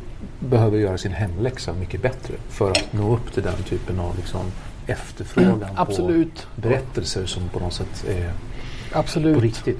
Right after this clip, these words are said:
Speaker 2: Och också så här, jag höll på att säga, don't get me started on modebranschen, men en
Speaker 1: <laughs> Du har ändå jobbat med den nu i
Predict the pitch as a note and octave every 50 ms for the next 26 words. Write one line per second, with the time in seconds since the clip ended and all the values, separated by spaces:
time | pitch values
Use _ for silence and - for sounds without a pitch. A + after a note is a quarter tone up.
0 | - - - - - - C#3+ C#3+ D#3 E3+ - - F3+ E3+ D#3+ D#3+ D#3 D3 C#3+ -
1 | - - - - - - - - - - - - - - - - - - - E3
2 | - D3+ C3+ D#3+ C#3+ C#3 C#3 D3+ D#3 C#3+ C#3+ - D#3+ - - C3+ B2+ - - D3+
3 | C#3 C3+ C3 B2+ A#2+ A#2+ B2 B2 B2+ B2+ B2+ B2 B2+ B2 B2 C3 B2+ B2+ B2+ B2+
4 | A#2+ A2 A2 A#2+ B2+ B2+ C3 C3 B2+ - - - - - - - - - - -
5 | - - - - - - - - - A3 - - - - F3+ - - - - -
6 | - - D#3+ D3+ C#3 B2+ B2+ B2+ C3 A#2+ A#2+ D3+ E3+ D#3+ D3+ C#3 C3 B2+ A#2+ A#2
7 | A2+ A2+ A2 G#2 G#2 G2+